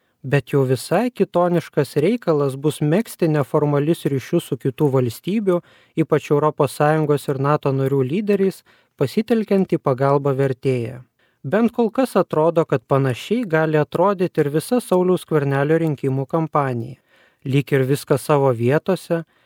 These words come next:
lyg ir bandoma brėžti alternatyvią vagą, tačiau viskas galiausiai atsiremia į asmenines savybes. Ir štai čia turime patys sau atsakyti į klausimą, kas svarbiau šiai valstybei:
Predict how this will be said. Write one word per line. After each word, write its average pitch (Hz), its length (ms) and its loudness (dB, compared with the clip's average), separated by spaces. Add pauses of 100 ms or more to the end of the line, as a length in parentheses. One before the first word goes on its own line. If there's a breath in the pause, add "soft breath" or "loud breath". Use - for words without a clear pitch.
lyg 156 320 0
ir 160 80 2
bandoma 196 480 2
brėžti 160 480 -2
alternatyvią 147 880 0
vagą, 202 460 0 (420)
tačiau 131 320 0
viskas 214 400 -2
galiausiai 175 560 2
atsiremia 180 480 0
į 143 160 -2
asmenines 135 680 -4
savybes. 135 680 -4 (160)
Ir 156 160 2
štai 151 320 0
čia 285 160 -2
turime 220 480 0
patys 220 480 -2
sau 170 240 2
atsakyti 147 600 -2
į - 80 -10
klausimą, 139 640 0
kas - 260 -2
svarbiau 165 400 2
šiai 160 240 0
valstybei: 143 840 -2